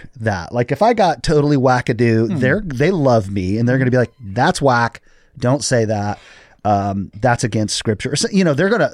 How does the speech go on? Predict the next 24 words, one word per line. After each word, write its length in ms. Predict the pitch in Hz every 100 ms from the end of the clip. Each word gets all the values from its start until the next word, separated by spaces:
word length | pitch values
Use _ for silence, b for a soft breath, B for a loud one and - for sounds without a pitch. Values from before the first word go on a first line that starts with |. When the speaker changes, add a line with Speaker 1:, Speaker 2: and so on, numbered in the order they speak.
| 139
Speaker 1:
accountability 640 | 139 - 226 226 185 180 185
is 100 | 123
still 220 | - 143
present 440 | - 135 127 156
at 60 | 143
Speaker 2:
Yeah, 60 | 135
Speaker 1:
Radiant 140 | - 131
Speaker 2:
if 20 |
we're 100 | 135
Speaker 1:
Life. 100 | -
Speaker 2:
s-, 120 | - -
if 160 | 160
we're 120 | 202 202
spouting 380 | - 160 143
off 160 | 120 104
heresy. 520 | 123 127 110 92 92 -
Speaker 1:
Yes. 640 | 165 156 - - - - _ _ _ -
Speaker 2:
But 100 | 180
even 160 | 147
there, 260 | 165 117 - -
let's, 360 | 131 113 - - -
I 40 |
mean, 200 | 120 -
um, 300 | - 101 95